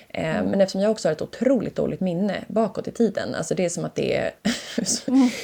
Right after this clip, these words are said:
Speaker 1: som att väldigt mycket inte riktigt finns där. Ehm, så har jag...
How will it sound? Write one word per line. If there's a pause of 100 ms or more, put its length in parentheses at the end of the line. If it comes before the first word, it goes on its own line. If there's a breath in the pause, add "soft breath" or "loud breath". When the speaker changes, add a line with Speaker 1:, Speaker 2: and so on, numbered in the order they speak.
(120)
Speaker 1:
som
att
väldigt
mycket
inte
riktigt
finns
där. (320 loud breath)
Ehm, (1120)
så
har
jag...